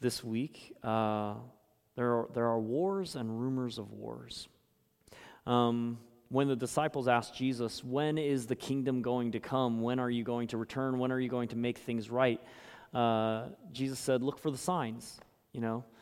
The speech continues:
Uh, sailors, when they're out sailing and they see, you know, red clouds in the morning, that they know a storm is coming. So, uh, just like the kingdom,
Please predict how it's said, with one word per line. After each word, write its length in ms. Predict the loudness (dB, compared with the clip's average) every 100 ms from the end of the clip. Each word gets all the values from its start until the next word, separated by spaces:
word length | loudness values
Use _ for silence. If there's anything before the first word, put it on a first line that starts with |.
| -20 -20 -2
Uh, 220 | 2 2
sailors, 680 | 0 4 4 6 4 2 0
when 140 | 0
they're 340 | 2 2 0 -4 -2
out 180 | -2 0
sailing 460 | 0 0 0 0
and 80 | 0
they 80 | 0
see, 400 | -2 -2 -2 -4 -10 -20 -20 -10
you 80 | -4
know, 260 | -4 -4 -8 0
red 240 | 2 2
clouds 420 | 0 2 2 0
in 60 | -2
the 60 |
morning, 520 | -2 0 -2 -2 -4 -10 -6
that 340 | -2 -2 -4 -20 _ -2
they 160 | 2 2
know 420 | 2 0 0 -2
a 40 |
storm 480 | -6 -6 -4 -2 -2
is 100 | -4
coming. 380 | -4 -6 -6 -12 _ -20 -20 -20 -20 -20 -20 _
So, 600 | 0 4 6 4 2 -4 -14 -20 -20 -20 -12
uh, 320 | -4 -2 -2 -4 -12 -18 _ _ -2
just 340 | 2 4 2
like 300 | 2 4 2
the 80 | -4
kingdom, 600 | -4 -2 0 0 -2 -6